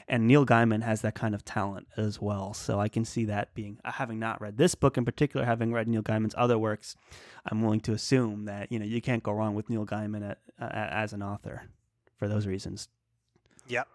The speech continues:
Speaker 2: and then Nihad Sketches also mentioned China Mieville, who has a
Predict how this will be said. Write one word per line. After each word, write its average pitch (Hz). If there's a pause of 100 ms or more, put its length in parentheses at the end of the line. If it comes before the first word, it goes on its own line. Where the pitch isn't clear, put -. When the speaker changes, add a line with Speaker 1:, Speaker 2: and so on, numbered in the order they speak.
(160)
Speaker 2:
and 127
then 131 (340)
Nihad 127
Sketches 113
also 110
mentioned 101
China 107
Mieville, 98 (240)
who 92 (140)
has 113
a 98